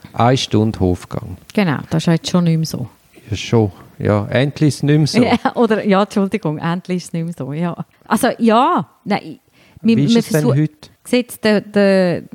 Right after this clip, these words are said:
Speaker 2: der räumlichen Gegebenheit, oder? Ihr wisst, nicht alle Gefängnisse haben die gleichen räumlichen Möglichkeiten. Das eine Gefängnis, oder, es biet-,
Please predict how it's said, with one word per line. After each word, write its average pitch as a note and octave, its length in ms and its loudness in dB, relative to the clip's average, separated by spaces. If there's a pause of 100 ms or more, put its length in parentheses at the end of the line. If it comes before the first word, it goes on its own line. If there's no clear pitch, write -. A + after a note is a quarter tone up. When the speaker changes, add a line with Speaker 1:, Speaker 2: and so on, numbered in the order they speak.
(180)
Speaker 2:
der F#3 140 2
räumlichen G#3 480 2
Gegebenheit, F3+ 680 0
oder? F3+ 280 2
Ihr D3+ 200 -2
wisst, F3+ 340 -4
nicht F3+ 460 2
alle F3+ 220 2
Gefängnisse F3+ 540 -2
haben F3 200 -2
die F3 220 0
gleichen F#3 400 0
räumlichen F#3 840 0
Möglichkeiten. F#3 920 0 (200)
Das - 100 -2
eine B3 160 2
Gefängnis, A3+ 560 0
oder, B3 180 0
es B3 140 -2
biet-, A#3 380 0